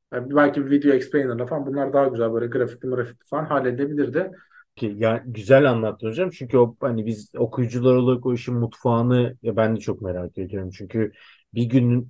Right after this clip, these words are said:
Speaker 2: hakikaten çok yoğun geçiyor. Sadece bir de seçim takibi de yapmıyorsunuz. Mesela hani özellikle Okan hocamın özelinde işte mesela Senem hocam dış politika takip ediyor. İşte Okan hocam aynı zamanda işte mesela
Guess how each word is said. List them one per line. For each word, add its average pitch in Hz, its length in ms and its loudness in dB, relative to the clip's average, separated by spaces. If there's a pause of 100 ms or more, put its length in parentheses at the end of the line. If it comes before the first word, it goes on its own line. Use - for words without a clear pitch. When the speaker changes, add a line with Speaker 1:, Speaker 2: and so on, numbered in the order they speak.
(140)
Speaker 2:
hakikaten 123 460 -2
çok 123 300 0
yoğun 92 300 -2
geçiyor. 90 340 -12
Sadece 113 560 0
bir 113 100 -4
de 127 240 6 (240)
seçim 123 420 -2
takibi 123 480 2
de 156 60 6
yapmıyorsunuz. 92 720 -2
Mesela 101 280 -4
hani 101 120 -4
özellikle 107 500 2
Okan 117 260 2
hocamın 98 360 -2
özelinde 95 480 -6
işte 110 320 -4
mesela 107 220 -10
Senem 110 280 -2
hocam 107 280 -4
dış 117 220 -6
politika 113 400 -2
takip 90 340 -8
ediyor. 110 420 -2 (360)
İşte - 120 -8
Okan 117 240 2
hocam 113 240 0
aynı 120 200 0
zamanda 107 400 -4
işte 120 200 -6
mesela 113 360 0